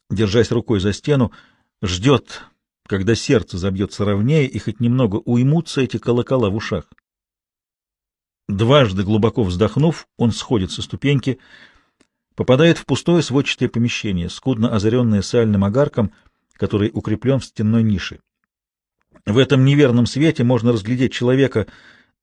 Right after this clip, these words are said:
скованного цепями по рукам и ногам и раздетого до нога, если не считать наброшенного на плечи одеяла и грязной перевязки вокруг поясницы. Привалившись лопатками к стене, сидит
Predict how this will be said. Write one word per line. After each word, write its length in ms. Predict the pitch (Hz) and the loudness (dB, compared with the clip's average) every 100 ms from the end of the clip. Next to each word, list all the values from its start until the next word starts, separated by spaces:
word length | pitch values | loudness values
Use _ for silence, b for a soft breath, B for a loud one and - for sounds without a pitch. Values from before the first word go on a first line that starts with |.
| - | -14
скованного 640 | - - 147 139 131 123 | -10 0 2 4 4 2
цепями 460 | - 143 151 113 104 | 0 0 2 4 2
по 120 | 113 | 0
рукам 320 | 113 123 107 | 0 0 2
и 40 | |
ногам 420 | 113 117 151 170 147 _ _ _ _ _ _ _ _ | 2 2 2 0 -4 _ _ _ _ _ _ _ _
и 80 | 139 | 2
раздетого 540 | 160 151 123 123 139 | 4 4 2 0 0
до 100 | 190 | 0
нога, 320 | 113 120 90 80 _ _ _ _ - | 0 0 -2 -8 _ _ _ _ -10
если 400 | 175 135 120 120 | -8 -6 -4 -4
не 60 | |
считать 340 | 110 117 131 120 | -4 -2 -2 2
наброшенного 560 | 110 113 110 107 104 | 2 2 0 0 0
на 120 | 107 | 0
плечи 260 | 104 117 101 | 0 -2 0
одеяла 500 | 104 101 131 156 131 b b b b b _ | -2 -2 0 2 0 b b b b b _
и 100 | - | -8
грязной 460 | 107 120 135 107 113 | -2 4 4 4 2
перевязки 500 | 107 113 107 - 110 | 2 2 2 0 0
вокруг 300 | 104 107 - | -2 -4 -6
поясницы. 580 | 117 110 107 87 - - _ _ _ _ _ _ _ _ _ - | -6 -4 -6 -6 -12 -20 _ _ _ _ _ _ _ _ _ -4
Привалившись 580 | 117 127 147 156 135 135 | 2 6 6 4 0 2
лопатками 540 | 131 143 120 - 113 | 4 4 2 0 -2
к 80 | 104 | -2
стене, 340 | - 131 170 | -4 -2 0
сидит 400 | 160 120 143 160 | -2 -2 0 -2